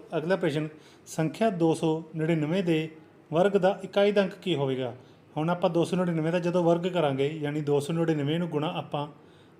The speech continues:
ਦੋ ਸੌ ਨੜਿਨਵੇਂ ਨਾਲ ਕਰਾਂਗੇ, ਤਾਂ ਆਪਣੇ ਕੋਲ ਇਕਾਈ ਅੰਕ ਕੀ ਆਵੇਗਾ? ਇਹ ਸੌਖਾ ਹੈ,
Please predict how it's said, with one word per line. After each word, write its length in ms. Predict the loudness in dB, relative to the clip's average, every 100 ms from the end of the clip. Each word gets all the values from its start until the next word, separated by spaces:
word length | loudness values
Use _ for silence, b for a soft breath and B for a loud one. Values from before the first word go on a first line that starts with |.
| -2
ਦੋ 140 | 0
ਸੌ 200 | 0 -2
ਨੜਿਨਵੇਂ 440 | -2 0 0 0 0
ਨਾਲ 120 | 0
ਕਰਾਂਗੇ, 500 | 0 0 0 -4 -4 B B -4
ਤਾਂ 80 | 0
ਆਪਣੇ 200 | 0 0
ਕੋਲ 220 | -2 -2 -4
ਇਕਾਈ 320 | 2 2 4
ਅੰਕ 120 | 0
ਕੀ 220 | -4 -2 0
ਆਵੇਗਾ? 360 | 0 -2 -4 -8 B B B -18 -12
ਇਹ 60 |
ਸੌਖਾ 380 | -2 -2 2 2
ਹੈ, 240 | 4 0